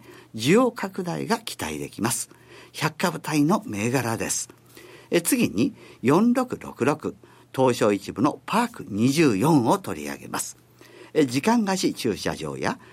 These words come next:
カーシェアリング事業が主力で、カーシェアリングの需要が好調です。ジェイアール東日本と提携し、駅周辺などの月決め駐車場を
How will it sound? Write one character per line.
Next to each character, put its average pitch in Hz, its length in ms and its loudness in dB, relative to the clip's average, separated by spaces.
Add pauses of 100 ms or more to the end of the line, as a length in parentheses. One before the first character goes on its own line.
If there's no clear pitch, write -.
(180)
カ 226 200 0
ー 202 80 -2
シ - 160 -2
ェ 160 80 2
ア 156 40 0
リ 147 120 0
ン 123 100 4
グ 110 140 4
事 82 160 -6
業 78 180 -2
が 78 100 -4
主 - 140 -12
力 - 240 -12
で、 190 180 0 (380)
カ 190 200 0
ー 185 40 0
シ 185 140 -2
ェ 165 60 4
ア 160 40 2
リ 156 140 2
ン 151 80 2
グ 131 120 2
の 147 180 0 (220)
需 120 140 2
要 107 120 4
が 165 240 -2
好 - 280 -4
調 165 300 -10
で 151 100 0
す。 - 200 -6 (520)
ジ 110 120 -2
ェ 143 140 4
イ 156 40 4
ア 151 60 2
ー 139 40 -2
ル 131 100 0
東 127 380 0
日 120 120 6
本 107 200 0
と 98 140 2
提 98 200 2
携 90 200 -2
し、 - 180 -10 (280)
駅 180 240 0
周 233 300 0
辺 233 200 -2
な 170 160 -2
ど 147 100 0
の 139 120 4
月 - 240 -10
決 214 120 6
め 196 120 4
駐 165 200 2
車 131 180 4
場 80 180 -4
を 117 200 0